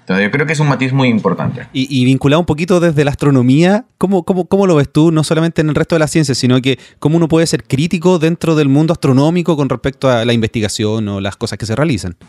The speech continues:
Speaker 1: Bueno, la astronomía es un tema peculiar. Eh,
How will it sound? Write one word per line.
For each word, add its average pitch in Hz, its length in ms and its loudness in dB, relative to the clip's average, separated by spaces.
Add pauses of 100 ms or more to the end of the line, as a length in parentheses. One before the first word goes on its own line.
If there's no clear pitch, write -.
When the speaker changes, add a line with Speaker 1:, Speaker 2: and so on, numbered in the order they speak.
(120)
Speaker 1:
Bueno, 196 200 2
la 165 60 2
astronomía 214 520 0
es 320 80 0
un 269 140 2
tema 254 240 2
peculiar. 131 680 0 (100)
Eh, 131 580 2